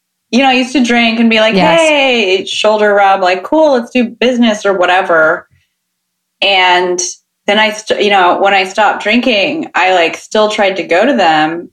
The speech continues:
Speaker 1: and it was fine. But it's like, I just forgot.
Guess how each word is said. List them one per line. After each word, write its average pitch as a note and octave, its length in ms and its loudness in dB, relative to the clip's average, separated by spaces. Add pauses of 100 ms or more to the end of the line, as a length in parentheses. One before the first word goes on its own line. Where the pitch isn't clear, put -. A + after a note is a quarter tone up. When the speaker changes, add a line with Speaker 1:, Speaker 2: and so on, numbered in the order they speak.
Speaker 1:
and A3 140 0
it A#3+ 40 0
was G#3 180 -4
fine. F3+ 760 -2 (360)
But G3+ 100 0
it's F#3+ 220 -4
like, F3+ 440 -2 (540)
I G#3+ 300 0
just - 340 -6
forgot. F#3 640 -2